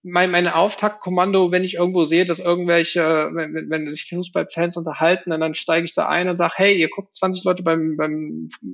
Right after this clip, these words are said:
Ball hinterherlaufen zu, ich sehe, wie zwanzig Leute im Kreis rumfahren.“ So, bupp, hat man einen guten Einstieg. Also so Kleinigkeiten wirklich für sich auch identifizieren, was kann ich erzählen, was kann ich anderen vermitteln, ohne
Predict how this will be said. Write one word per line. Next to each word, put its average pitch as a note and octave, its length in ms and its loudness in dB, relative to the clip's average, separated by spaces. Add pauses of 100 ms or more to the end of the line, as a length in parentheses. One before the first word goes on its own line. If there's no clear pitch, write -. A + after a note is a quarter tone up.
(160)
Ball F3+ 420 0
hinterherlaufen C#3+ 720 0
zu, F#3 240 -2
ich F3 180 0
sehe, F3 200 4
wie E3+ 100 -2
zwanzig F3+ 300 -2
Leute E3+ 200 0
im D#3 60 -6
Kreis F3 320 0
rumfahren.“ B2+ 400 -4 (300)
So, D3 280 2
bupp, G#3 140 4 (320)
hat F#3 160 0
man F#3+ 60 2
einen F3 80 -2
guten F#3 200 -4
Einstieg. F3 600 -4 (280)
Also F3 200 0
so E3+ 160 -2
Kleinigkeiten F#3 960 0
wirklich F3+ 260 -2
für E3 100 -4
sich G3 220 2
auch F3+ 60 2
identifizieren, E3+ 840 -2 (220)
was E3 400 -2
kann F3+ 220 2
ich F#3+ 200 0
erzählen, F#3 520 2
was F3+ 120 -2
kann F#3 160 2
ich E3+ 140 -2
anderen G3+ 360 2
vermitteln, F3+ 540 0
ohne G#3 500 2